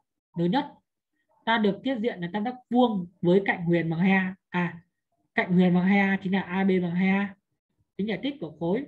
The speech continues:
với nó này. Thì khi các em biết A B bằng hai A rồi đúng không? Thì Y này bằng A. Thì tương tự tam giác vuông thì I O bằng một nửa cạnh huyền bằng A. Từ đấy các em thay vào kết quả câu này bằng A.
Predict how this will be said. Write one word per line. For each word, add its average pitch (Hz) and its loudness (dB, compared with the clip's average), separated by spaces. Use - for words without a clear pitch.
với 185 -2
nó 175 -2
này. 202 -4
Thì 208 2
khi 247 -2
các 247 0
em 240 -2
biết 277 -4
A 226 -2
B 220 2
bằng 196 0
hai 208 0
A 214 -2
rồi 185 2
đúng 190 0
không? 226 -6
Thì 180 0
Y 220 -4
này 185 -2
bằng 175 -2
A. 202 -2
Thì 196 2
tương 214 -2
tự 226 -2
tam 214 -2
giác 247 0
vuông 214 2
thì 185 0
I 220 -2
O 220 4
bằng 180 0
một 165 -4
nửa 147 -6
cạnh 170 -10
huyền 165 -2
bằng 156 -10
A. 180 -2
Từ 160 -6
đấy 175 0
các 196 -2
em 190 -2
thay 190 0
vào 156 -6
kết 202 -6
quả 139 -14
câu 175 -6
này 156 -4
bằng 151 -8
A. 180 -4